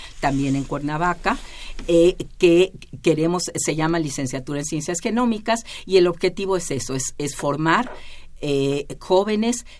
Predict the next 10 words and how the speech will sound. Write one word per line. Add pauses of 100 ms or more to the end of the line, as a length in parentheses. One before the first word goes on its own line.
(120)
que
tengan
estos
conocimientos
de
biología,
cómputo,
matemáticas,
entre
otros,